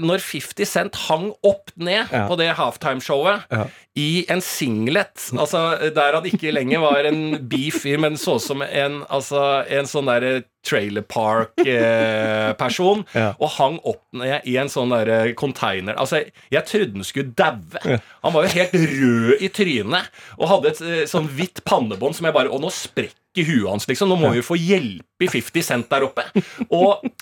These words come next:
Speaker 1: eh, Eminem kommer opp med en jævla libanesisk kutt på den skjeggveksten, eh, og en skinnjakke. Altså, han ser jo helt forferdelig harry. Han ser ut som en fyr, liksom, du møter i Nashville, eh, på en sånn countrybar.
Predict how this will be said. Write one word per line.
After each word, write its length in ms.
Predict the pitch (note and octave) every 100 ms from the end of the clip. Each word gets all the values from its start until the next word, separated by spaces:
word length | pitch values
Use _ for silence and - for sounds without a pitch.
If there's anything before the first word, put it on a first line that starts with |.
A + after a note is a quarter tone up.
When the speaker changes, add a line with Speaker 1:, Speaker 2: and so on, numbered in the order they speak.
| -
Speaker 1:
eh, 200 | D#3+ E3
Eminem 580 | E3+ C#3+ C#3+ F3+ D#3 D#3+
kommer 360 | F#3 G3 A#2+ A2
opp 160 | F3 C3+
med 220 | D3 D#3+
en 280 | D#3+ F#3+ F#3 - - -
jævla 540 | A#2+ G3+ - - D#3+
libanesisk 760 | F3+ E3+ F3+ F3 D3 A#2 F#3 A#3+
kutt 280 | - D#3+ -
på 120 | F#3+
den 80 | D#3+
skjeggveksten, 840 | E3 G3 C#3 G#2+ G2+ - - F3+ A3 - D4 - -
eh, 260 | D#3 E3 -
og 140 | E3+
en 40 | G3+
skinnjakke. 1200 | - - A#3 F#3 A#2+ G2 G2+ B2 - - A3+ -
Altså, 160 | E3+ F#3+
han 80 | F#3
ser 220 | - E3
jo 180 | F#3+ G3+ - - -
helt 180 | F#3+
forferdelig 920 | F#3+ A#3 A#3 - - - D#3 C#3 C#3 G3+
harry. 180 | F3
Han 80 | E3
ser 140 | E3+ G3+
ut 40 |
som 120 | F3 F#3
en 160 | G3 - - -
fyr, 480 | - - E3 E3 A3
liksom, 240 | G#3+ F3+
du 100 | F3
møter 440 | G3+ F#3+ A#2+ -
i 40 | F#3+
Nashville, 800 | E3+ D3+ - - - A#3 - - - - -
eh, 260 | - E3+ F3
på 160 | F3+ F#3
en 60 |
sånn 340 | F3+ F3+ F3 - -
countrybar. 1080 | - D3+ A#2 A#2 _ F#3 F3+ G3 G3+ B3